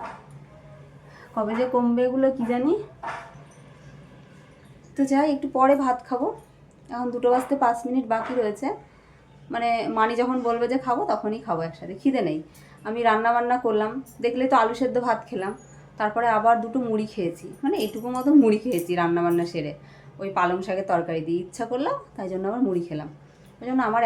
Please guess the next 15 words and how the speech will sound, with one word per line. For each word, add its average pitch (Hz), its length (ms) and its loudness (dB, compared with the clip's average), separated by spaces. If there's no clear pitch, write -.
একদমই 214 400 0
খিদে 226 220 -6
নেই। 233 120 -2
দেখি 202 200 -6
সোনা 214 160 -4
কখন 190 180 -6
খায়, 359 160 -6
ও - 80 -12
মনে 262 120 2
হয় 285 120 0
তিনটে 226 260 -2
ছাড়া 214 240 -4
খাবে 156 260 -2
না। 151 40 -10
এখন 208 140 0